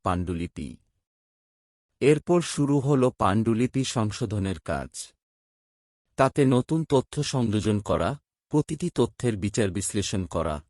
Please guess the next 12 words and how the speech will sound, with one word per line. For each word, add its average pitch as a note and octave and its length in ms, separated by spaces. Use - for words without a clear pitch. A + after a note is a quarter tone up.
তাকে - 320
আরও A2 280
যুক্তিনিষ্ঠ G#2+ 640
করা। C#2 380
সুদীর্ঘ F#3+ 640
পনেরো C#3+ 460
বছর C3+ 400
ধরে A2+ 300
চলেছিল G2+ 720
এই B2+ 160
সংশোধন G#2+ 640
পর্ব। D2 520